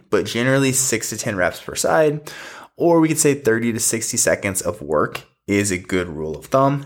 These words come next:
And I would train these for anywhere from eight to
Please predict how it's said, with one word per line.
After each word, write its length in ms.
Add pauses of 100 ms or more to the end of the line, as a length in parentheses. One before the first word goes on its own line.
(140)
And 80
I 80
would 140
train 320
these 200
for 300
anywhere 540
from 640 (1080)
eight 500
to 760